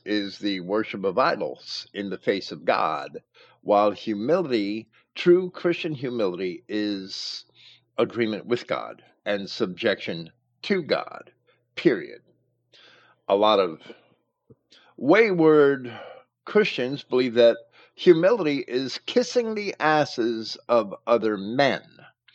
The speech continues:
and making them feel good or making them feel better than you. And that's not humility.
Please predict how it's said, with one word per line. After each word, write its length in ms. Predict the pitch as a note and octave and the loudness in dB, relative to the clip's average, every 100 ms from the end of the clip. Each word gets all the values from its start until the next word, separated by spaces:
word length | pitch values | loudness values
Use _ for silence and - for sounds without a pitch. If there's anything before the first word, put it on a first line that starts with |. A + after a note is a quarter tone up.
| - - _ | -20 -20 _
and 440 | A2 A2+ G#2+ G#2 G#2 | -2 0 0 -2 0
making 400 | A#2 A2 A2+ G#2+ | 2 2 -2 -2
them 200 | G2 F#2+ | -4 -4
feel 280 | - C4 D3 | -2 2 2
good 340 | G#2+ E2 C#2+ | 2 -4 -2
or 160 | F#2 F2+ | -2 0
making 420 | B2+ C#3+ C3 A#2+ | 0 -2 -4 0
them 260 | B2 A#2+ | 0 -2
feel 360 | - B2+ A2+ G#2+ | -4 0 2 2
better 400 | F#2 A#2+ A2+ F#2+ | 2 0 2 -2
than 140 | F#2+ | -6
you. 440 | G2 D3+ A2 C2+ C#2+ _ - _ | -4 -2 -2 -4 -16 _ -20 _
And 240 | F2 G#2 A2+ | -2 0 2
that's 320 | A#2+ - - | 0 0 -10
not 440 | B2 C3+ D3+ - | -4 -2 -2 -4
humility. 720 | - D3+ D3 D3+ A2+ F#2 E2+ | -6 -4 0 0 0 -2 -4